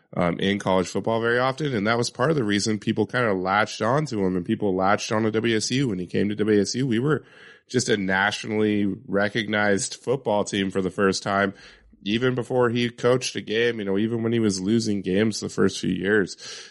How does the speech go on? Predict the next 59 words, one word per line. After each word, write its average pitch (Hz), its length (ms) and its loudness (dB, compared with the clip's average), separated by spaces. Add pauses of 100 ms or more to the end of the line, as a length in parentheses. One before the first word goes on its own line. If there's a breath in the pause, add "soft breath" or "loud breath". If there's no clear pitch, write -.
(140)
that 92 320 0
still 104 460 0
was 90 180 -6
like, 92 160 0
all, 104 160 2
everyone 113 340 0
wanted 113 220 0
to 107 80 -4
watch 98 420 0 (460 loud breath)
W 104 240 4
S 101 160 0
U 185 140 0
games 85 420 -2
'cause 92 220 0
it 98 40 4
was 98 220 0
Leach, 143 400 0
and 90 180 0
you 90 180 0
know, 104 180 4
didn't 110 320 -8
know 117 140 0
what 123 80 2
was 117 120 -4
gonna 120 180 -4
happen. 120 360 2
You 90 80 0
didn't 98 160 0
know 107 60 0
what 113 80 2
he 117 100 0
was - 20 -6
gonna 113 160 -2
say 113 260 0
after. 120 460 0
You 85 100 0
didn't 98 180 -2
know 107 80 0
what 117 100 2
he 113 80 4
was 110 180 0
gonna 117 140 0
say 107 240 0
at 113 120 0
the 110 80 -4
halftime 104 600 0 (360 loud breath)
interview. 92 520 0
So, 92 340 0 (800)
you 95 80 -8
know, 98 160 2
it 98 40 2
was 98 120 0
interesting. 104 680 0
And, 87 180 -2 (480 loud breath)
you 147 80 -4
know, 147 60 0
obviously, 143 340 0
you 127 80 2
know, 113 320 0